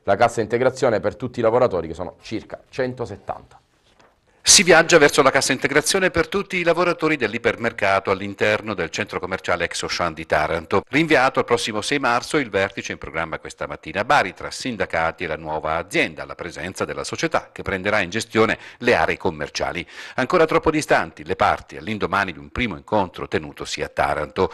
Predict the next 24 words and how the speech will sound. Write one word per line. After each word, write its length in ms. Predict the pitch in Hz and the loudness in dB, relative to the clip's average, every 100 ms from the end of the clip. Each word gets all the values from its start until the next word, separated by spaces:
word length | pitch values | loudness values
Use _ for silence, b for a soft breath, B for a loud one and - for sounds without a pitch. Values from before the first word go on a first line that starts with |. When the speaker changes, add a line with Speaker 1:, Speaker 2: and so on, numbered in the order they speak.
| B B B | B B B
Speaker 2:
Dopo 240 | 160 160 | 4 6
l'avvio 400 | 147 120 139 135 | 4 4 2 4
delle 340 | 117 104 101 | 4 4 2
procedure 540 | - 98 - 98 120 101 | 2 -2 -2 -4 -2 -2
di 80 | 85 | -4
licenziamento 840 | 87 92 85 147 175 113 87 87 | -8 -8 -2 0 2 0 -2 -10
che 120 | - | -8
prevedono 400 | 76 78 113 80 | -10 -8 -6 -6
novantacinque 800 | 76 76 - 80 - 90 - 117 | -6 -8 -8 -8 -8 -8 0 0
esuberi, 460 | 135 190 151 117 110 | 2 0 2 0 0
la 120 | 127 | -4
strada 380 | - 123 127 92 | 0 2 2 0
da 100 | 90 | 0
percorrere 540 | 120 - 110 113 80 | -2 0 2 2 -2
appare 340 | - 107 101 | 0 0 0
quella 340 | 82 104 101 82 | -2 -4 -2 -2
degli 280 | 90 87 90 | -2 0 0
ammortizzatori 680 | 101 92 - 80 78 87 | 2 0 -2 -4 -2 -2
sociali. 460 | 78 78 - 80 78 | -2 -4 0 0 0
Sarà 260 | - 73 73 | -4 -4 -4
coinvolto 600 | - 131 165 101 - - | -4 0 4 4 2 -10
l'intero 440 | - - - 73 | -16 -16 -10 -2
organico, 500 | 123 143 117 113 120 | -2 0 -2 -2 0
ovvero 280 | 151 104 120 | 0 2 -2